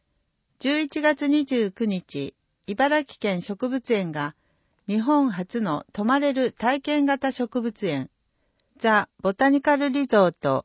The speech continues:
リンネ、リンネは林に音という字、としてリニューアルオープンしました。園内では約二百四十種類、約二万三千本の植物を鑑賞できる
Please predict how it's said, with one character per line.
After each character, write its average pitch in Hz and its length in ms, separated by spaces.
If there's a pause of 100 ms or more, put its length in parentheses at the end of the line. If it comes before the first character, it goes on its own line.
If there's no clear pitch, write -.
(160)
リ 262 240
ン 220 160
ネ、 143 240 (440)
リ 254 160
ン 240 100
ネ 165 140
は 139 340
林 226 500
に 214 160
音 196 200
と 202 140
い 139 220
う 135 40
字、 - 280 (600)
と 226 120
し - 120
て 185 300
リ 202 200
ニ 254 80
ュ 294 120
ー 302 40
ア 302 60
ル 294 160
オ 285 80
ー - 20
プ 196 140
ン 175 80
し - 120
ま 147 140
し - 100
た。 123 220 (1300)
園 277 220
内 233 200
で 196 140
は 165 260 (200)
約 214 440
二 208 140
百 294 260
四 294 200
十 277 140
種 247 200
類、 147 240 (640)
約 208 560
二 208 180
万 269 260
三 240 280
千 254 240
本 240 200
の 247 100
植 233 280
物 233 280
を 156 100
鑑 214 260
賞 220 220
で 202 140
き 180 160
る 151 240